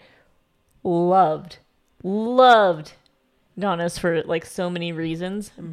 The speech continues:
Speaker 1: but one of my favorites was that she always made time and made a huge priority to go have, you know, lunch with her grandma.
Speaker 2: Yes.
Speaker 1: Go visit, go make time for all these
Speaker 2: And
Speaker 1: people.
Speaker 2: Lily's grandma, too.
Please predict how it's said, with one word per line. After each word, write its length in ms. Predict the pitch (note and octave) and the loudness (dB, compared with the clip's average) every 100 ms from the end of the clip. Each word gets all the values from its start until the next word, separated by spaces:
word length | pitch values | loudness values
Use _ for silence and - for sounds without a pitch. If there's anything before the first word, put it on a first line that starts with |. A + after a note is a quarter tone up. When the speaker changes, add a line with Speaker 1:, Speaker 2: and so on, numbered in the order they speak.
| D#3 | 0
Speaker 1:
but 360 | G3 F3 - - _ - | 2 2 0 -10 _ -2
one 180 | A3+ A#3+ | 2 2
of 80 | |
my 160 | A3 G3 | 2 -2
favorites 520 | - F3 E3+ G3 G3 | -2 -4 -2 -4 -4
was 140 | F#3+ F3+ | -4 0
that 180 | E3 - | 0 -2
she 460 | - G3 F3+ F3 _ _ _ _ _ _ _ | -4 -4 -4 -6 _ _ _ _ _ _ _
always 580 | F3 A3 D4+ F#3+ E3+ E3+ | 2 4 6 2 2 -2
made 240 | E3 D#3 | -6 -6
time 380 | - F3+ E3+ E3+ | -8 -8 -6 -6
and 80 | F3 | -4
made 140 | E3 D#3 | -6 -6
a 40 | |
huge 340 | D3+ A3 A3 | -8 -10 -10
priority 500 | - E3+ E3 A3 E3 | -8 -4 -2 -2 -2
to 100 | F3 | -2
go 180 | F3+ E3 | 0 0
have, 220 | F#3+ F3 | 0 -6
you 80 | E3 | -6
know, 180 | E3+ E3 | -8 -8
lunch 320 | D#3 D#3+ F#3+ | -8 -8 -8
with 120 | F#3+ | -8
her 80 | F#3 | -8
grandma. 580 | D#3+ G3 C#4 E4+ F#4+ F#4 | -6 -2 0 2 2 2
Speaker 2:
Yes. 600 | D#4 A3+ F3+ - - - - _ _ _ - | 2 0 -6 -10 -12 -14 -18 _ _ _ -4
Speaker 1:
Go 160 | F#3+ | -2
visit, 600 | F3 E3 D#3+ F#3+ F#3 - _ _ _ _ _ _ | -2 -4 -2 0 0 -4 _ _ _ _ _ _
go 140 | G3 F#3 | -4 -2
make 200 | F3+ - | -4 -6
time 300 | F#3 F3+ F#3 | -8 -8 -6
for 160 | F#3 | -6
all 140 | F3+ F#3 | -6 -4
these 120 | F3+ | -4
Speaker 2:
And 120 | A3 | -4
Speaker 1:
people. 120 | A#3 A3 | -4 0
Speaker 2:
Lily's 380 | A#3+ D4 D4 | 2 2 0
grandma, 400 | - G3 F3+ F#3 G3+ | -2 -4 -2 -6 -8
too. 580 | - C#4 C4+ D3+ C#3+ | -8 -4 -4 -4 -8